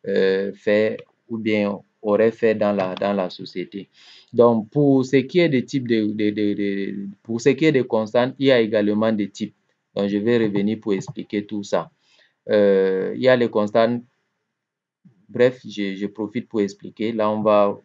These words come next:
on va, euh, enchaîner avec la création dans la prochaine vidéo.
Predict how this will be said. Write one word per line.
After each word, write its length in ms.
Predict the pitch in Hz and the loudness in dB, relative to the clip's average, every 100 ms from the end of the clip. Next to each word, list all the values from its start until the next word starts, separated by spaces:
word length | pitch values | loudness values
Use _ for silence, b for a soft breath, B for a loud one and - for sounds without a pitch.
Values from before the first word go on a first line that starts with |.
| _ | _
on 140 | 107 107 | -6 0
va, 320 | 107 107 - | 2 4 2
euh, 500 | 98 98 98 92 92 101 | 0 -2 -2 -2 -2 -2
enchaîner 420 | 98 101 104 110 | -4 -4 -2 0
avec 240 | 104 104 | 2 2
la 160 | 101 92 | 0 -2
création 420 | - 95 92 107 | -4 -6 -4 -4
dans 140 | 104 | -2
la 160 | 104 95 | 0 -2
prochaine 420 | - 95 - 101 | -4 -12 -8 -6
vidéo. 460 | 92 90 92 95 | -6 -10 -10 -10